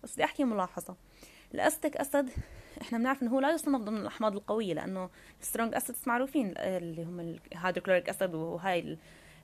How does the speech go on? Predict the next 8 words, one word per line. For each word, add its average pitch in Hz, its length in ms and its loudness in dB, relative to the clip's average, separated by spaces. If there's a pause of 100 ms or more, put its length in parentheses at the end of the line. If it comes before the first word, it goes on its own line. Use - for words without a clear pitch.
آه، 160 180 0
السلفريك، 170 540 -4
آه، 160 280 -2
أسيد، 269 240 0
وهاي 349 140 6
الأسيدز 254 560 0
نحن 240 140 -4
بنعرفهم، 277 460 0